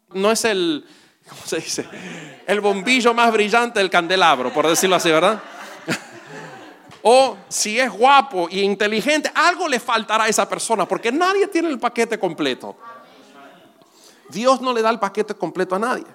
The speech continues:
Mire lo que dice Primera de Corintios doce, veinticuatro y veinticinco. Pero Dios ordenó el cuerpo, está hablando acerca de la iglesia, ¿no?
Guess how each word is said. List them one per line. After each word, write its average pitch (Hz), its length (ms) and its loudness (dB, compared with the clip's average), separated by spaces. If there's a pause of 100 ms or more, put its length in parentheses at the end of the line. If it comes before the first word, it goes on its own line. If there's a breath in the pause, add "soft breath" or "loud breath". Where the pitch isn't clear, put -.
(400 soft breath)
Mire 190 140 0
lo 247 100 0
que 180 100 -6
dice 185 240 -6
Primera 160 340 -2
de 180 80 -8
Corintios 147 640 -6
doce, 139 440 -4 (440 soft breath)
veinticuatro 143 680 -4
y 139 40 -8
veinticinco. 123 840 -10 (720 soft breath)
Pero 131 220 -2
Dios 156 560 -2
ordenó 147 560 0
el 196 140 -6
cuerpo, 131 500 -4
está - 140 -14
hablando 139 200 -8
acerca 180 280 -4
de 151 60 -2
la 143 80 -2
iglesia, 127 460 -6
¿no? 160 240 -6